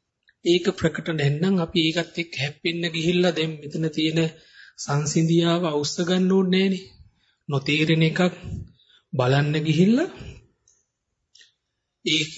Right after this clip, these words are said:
තේරෙන්නේ නැහැ කියලා අපි ඒකත් එක්ක රණ්ඩු කර කර ඉන්නකොට වෙන්නේ අපේ මේ තියෙන ඒ උපයාගත්ත විවේකය,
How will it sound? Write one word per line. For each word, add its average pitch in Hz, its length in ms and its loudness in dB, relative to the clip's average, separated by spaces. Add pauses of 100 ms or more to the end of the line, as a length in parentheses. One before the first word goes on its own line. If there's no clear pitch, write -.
(160)
තේරෙන්නේ 151 520 0
නැහැ 156 220 -2
කියලා 165 480 0 (1080)
අපි 147 240 -2
ඒකත් 151 360 -2
එක්ක 160 180 -6
රණ්ඩු 143 380 2
කර 180 220 -2
කර 170 180 -6
ඉන්නකොට 170 560 -4
වෙන්නේ 151 520 4 (1160)
අපේ 185 380 2
මේ 202 300 4
තියෙන 175 420 4 (640)
ඒ 147 140 0
උපයාගත්ත 185 840 2 (1000)
විවේකය, 180 640 4